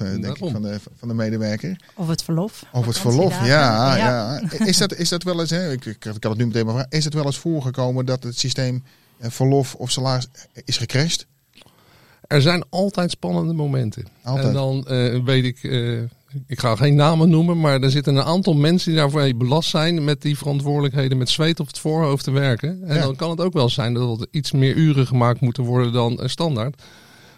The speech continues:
Speaker 2: Want als jij dan niet je uren maakt, hè, dan heeft dat gevolgen voor,
Speaker 1: Ja.
Speaker 2: eh, de uitkering van je salaris.
Speaker 1: Kijk, en nu samen aan die vooravond van die, eh, verandering, eh,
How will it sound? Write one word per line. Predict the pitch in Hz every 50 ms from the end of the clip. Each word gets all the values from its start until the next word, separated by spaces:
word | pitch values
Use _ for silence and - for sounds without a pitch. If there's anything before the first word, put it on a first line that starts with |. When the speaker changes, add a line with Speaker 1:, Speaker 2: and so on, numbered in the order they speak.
| _ _
Speaker 2:
Want | - 135 131 127 120 127 -
als | - 131 135 131
jij | 135 139 135 139
dan | 135 131 127 127
niet | 135 151 165 - -
je | 127 131 123 123
uren | 127 156 165 170 151 139
maakt, | 120 110 104 113 131 - - 135 131 - - -
hè, | 131 131 135 147 165 175
dan | 143 110 117 120 120
heeft | 123 120 -
dat | 135 110
gevolgen | - - 117 143 170 175 151 - 139 113 110
voor, | - 120 123 120 120 117 113
Speaker 1:
Ja. | 131 131 135 135 - - _ _ _ _
Speaker 2:
eh, | 131 127 120 120 120 120 117 104
de | 101 123
uitkering | 117 156 156 - - 143 135 131 120 113
van | 113 120 113
je | 113
salaris. | 117 - - 151 160 165 151 123 101 98 - - _ _
Speaker 1:
Kijk, | _ - 156 156 -
en | - 147
nu | 147 156 160 - - _ _
samen | - - - 156 160 160 151 147 - -
aan | 139 135
die | 139 131 120
vooravond | - 151 151 135 131 139 135 127 123 120 -
van | - 135 120 120
die, | 123 120 117 117 - _
eh, | 113 107
verandering, | 101 123 123 127 135 151 151 143 156 180 226 247 - _ _ _ _ _ _ _ _ -
eh, | 127 123 123 120